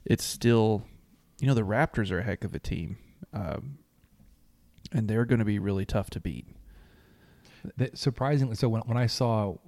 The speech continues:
Speaker 2: after the lottery coverage, it went to the game one of the Western Conference Finals, and they were all, they were also talking about the Eastern Conference Finals of, um,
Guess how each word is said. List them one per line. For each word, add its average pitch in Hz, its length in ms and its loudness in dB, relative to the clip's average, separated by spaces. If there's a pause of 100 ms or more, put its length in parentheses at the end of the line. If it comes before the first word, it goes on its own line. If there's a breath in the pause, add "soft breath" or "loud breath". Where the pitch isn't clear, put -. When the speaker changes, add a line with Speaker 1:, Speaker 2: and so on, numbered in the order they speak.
(520)
Speaker 2:
after 120 240 2
the 110 220 0
lottery 101 880 -2 (1120)
coverage, 92 680 -4 (120)
it 104 140 -8 (260)
went 110 200 -4
to 113 80 -4
the 95 340 -4 (760 soft breath)
game 113 240 4
one 110 140 4
of 110 60 2
the 104 80 2
Western 104 400 0
Conference 98 360 -2
Finals, 110 300 0
and 104 80 0
they 95 60 0
were 98 100 0
all, 98 180 -4
they - 60 -14
were 95 100 -8
also - 220 -2
talking 110 140 0
about 92 120 -10
the 165 80 0
Eastern 127 240 0
Conference 98 360 -4
Finals 98 440 -6 (680 soft breath)
of, 98 260 -8
um, 90 380 -8